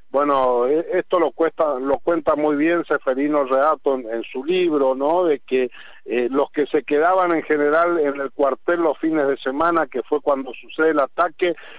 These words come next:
eran lo, los conscriptos de las zonas más alejadas del, de, de la provincia, ¿no? Los más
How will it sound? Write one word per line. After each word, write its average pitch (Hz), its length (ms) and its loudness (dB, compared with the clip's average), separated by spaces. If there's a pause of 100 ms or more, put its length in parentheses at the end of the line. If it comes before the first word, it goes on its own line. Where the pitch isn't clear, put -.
(140)
eran 160 460 2
lo, 147 180 2
los 135 240 -2
conscriptos 165 680 -2
de 147 80 2
las 127 140 0
zonas 160 300 -2
más 156 260 0
alejadas 151 600 0
del, 120 160 -2 (220)
de, 117 220 -6
de 113 140 -2
la 113 120 0
provincia, 151 640 -2
¿no? 156 180 0
Los 135 200 0
más 156 180 -2